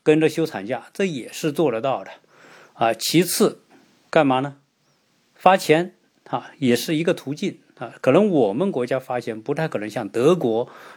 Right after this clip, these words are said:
像韩国、日本那样发那么多，但是呢，我们也能发钱。但是我觉得发钱，事实证明是不完全起作用的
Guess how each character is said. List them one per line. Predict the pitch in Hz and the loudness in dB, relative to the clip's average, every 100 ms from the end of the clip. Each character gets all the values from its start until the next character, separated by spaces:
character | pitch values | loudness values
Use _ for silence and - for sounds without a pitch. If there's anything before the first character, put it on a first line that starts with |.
| - | 0
像 | 151 110 | 2 2
韩 | 104 113 156 | -2 -4 -2
国、 | 151 | -2
日 | 196 180 | -2 -4
本 | 110 | -6
那 | 104 | -8
样 | 117 | -10
发 | - 131 | -6 -6
那 | 156 | -4
么 | 143 | -6
多， | 117 214 233 - - - | 0 0 0 -6 -20 -2
但 | 185 | 0
是 | 160 | 2
呢， | 160 | 2
我 | 160 107 | 2 2
们 | 98 180 | 0 -2
也 | 139 92 | -4 -8
能 | 107 165 | -6 -6
发 | 139 120 | -6 -8
钱。 | - 95 _ _ _ | -8 -12 _ _ _
但 | 202 | -2
是 | 180 | 0
我 | 123 101 | -2 -4
觉 | 135 | -4
得 | 170 | -4
发 | - 202 | 0 0
钱， | 202 107 120 | 0 -6 -6
事 | 135 - 185 | -10 -10 -8
实 | 143 | -6
证 | 185 135 | -4 -4
明 | 107 131 - - - | -6 -12 -20 -20 -20
是 | - 156 | -6 -4
不 | 120 - 214 117 | -4 -4 -4 0
完 | 107 151 | -2 -2
全 | 151 | -6
起 | 156 - | -6 -8
作 | - 139 | -4 -2
用 | 127 | -2
的 | 101 | -8